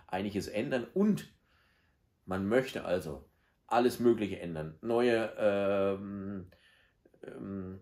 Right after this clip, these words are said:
ah, wie heißt denn, äh, Stromleitungen, neue Wasserversorgung, äh, neue Straßen möchte man bauen. Ja, deswegen erzähle ich das mit der Straße. Und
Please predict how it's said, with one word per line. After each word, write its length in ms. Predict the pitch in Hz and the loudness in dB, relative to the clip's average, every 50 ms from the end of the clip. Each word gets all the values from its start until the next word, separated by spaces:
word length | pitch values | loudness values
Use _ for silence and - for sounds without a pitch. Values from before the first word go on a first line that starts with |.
| _ - 85 | _ -14 -10
ah, 200 | 90 95 92 90 | -8 -6 -6 -6
wie 100 | 92 92 | -6 -6
heißt 240 | 85 95 104 101 - | -4 -4 -4 -4 -4
denn, 240 | 101 92 87 90 92 | -6 -6 -6 -6 -10
äh, 340 | - 78 - 85 80 - - | -10 -12 -12 -12 -12 -12 -14
Stromleitungen, 1040 | - - 123 131 143 139 135 127 120 123 120 120 117 113 110 107 110 110 110 113 127 | -4 4 4 6 6 6 8 8 8 10 8 6 4 2 0 -2 -2 -4 -4 -2 0
neue 440 | 120 117 120 117 117 113 110 107 | 2 4 4 4 4 4 2 2
Wasserversorgung, 1000 | 117 117 127 - 127 117 - 120 113 - 120 107 107 107 107 110 104 104 104 101 101 - - - - - - - | 2 0 2 4 2 4 4 0 2 4 4 6 6 6 4 0 -2 -2 -4 -6 -8 -14 -20 -20 -20 -20 -14 -8
äh, 160 | - 98 92 | -4 -4 -2
neue 300 | 95 107 107 107 110 110 | 0 2 2 4 4 2
Straßen 680 | 107 - - - 110 113 113 135 147 170 165 160 143 123 | 0 -4 -4 -4 -2 0 2 2 2 2 0 0 -2 0
möchte 260 | 117 123 127 - 131 | 0 -2 -2 -2 -2
man 180 | 123 117 117 - | -2 -2 0 0
bauen. 260 | 110 113 120 120 120 | 0 2 2 0 0
Ja, 160 | 104 90 95 | -2 -6 -6
deswegen 380 | 95 92 98 92 - 104 98 101 | -4 -4 -4 -2 -2 -4 -2 -4
erzähle 260 | 104 - - 117 123 | -6 0 2 2 2
ich 80 | 127 | 2
das 140 | - 113 107 | 0 -4 -4
mit 100 | 113 107 | -4 -4
der 80 | 110 107 | -4 -4
Straße. 460 | - - 104 98 92 95 98 104 98 - - - - - _ _ | -4 -6 -6 -6 -6 -4 -4 -6 -6 -6 -16 -20 -20 -20 _ _
Und 400 | 170 190 254 320 349 - - | 6 6 6 6 2 0 -4